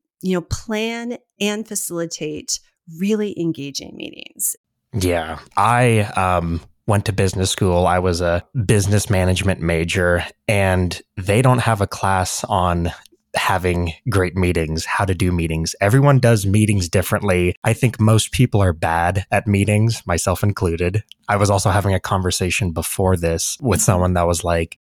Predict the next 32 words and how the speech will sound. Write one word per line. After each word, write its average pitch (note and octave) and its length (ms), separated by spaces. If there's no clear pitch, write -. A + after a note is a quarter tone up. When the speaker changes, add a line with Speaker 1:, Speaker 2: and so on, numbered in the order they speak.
Speaker 2:
"I A#2 120
wish D#3+ 260
I A#2 140
could - 180
anonymously F#2 880
send F2 720
this F#2 360
podcast F2 880
to F2+ 360
a F2+ 120
previous F2+ 580
boss D#2+ 420
of - 220
mine." D#2+ 460
Speaker 1:
<laughs> - 60
Speaker 2:
Uh, G3 400
Speaker 1:
Yes. G#3+ 60
Speaker 2:
so - 360
many G#2+ 240
people G#2 380
need F#2+ 460
to G2 120
hear F2+ 560
this, G#2+ 500
um, F2 500
whether A2 260
they F2 140
know F2 200
it F2 80
or E2+ 60
not. E2+ 380
So, D#2+ 400